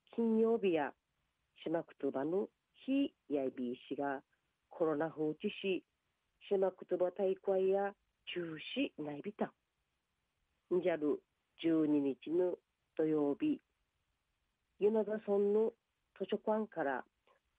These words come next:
お話会の依頼のあいびて、じちゃびたん。湯の座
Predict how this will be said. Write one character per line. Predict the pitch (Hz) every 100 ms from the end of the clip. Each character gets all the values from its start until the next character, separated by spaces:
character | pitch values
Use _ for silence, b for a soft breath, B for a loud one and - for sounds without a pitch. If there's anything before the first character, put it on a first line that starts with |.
| _
お | 147
話 | 139 147 139 - 143
会 | - 196 208
の | 214 220 220 _ _ 165
依 | 165
頼 | 151 139
の | 156 -
あ |
い | 202 196
び | 202
て、 | - 208 202 - _ -
じ | 208 247 -
ち | 180
ゃ | 143
び | 160
た | - 131
ん。 | - _ _ _ _ _ _ _ _ _ _ _ _ -
湯 | 175
の | 180 170
座 | 170 165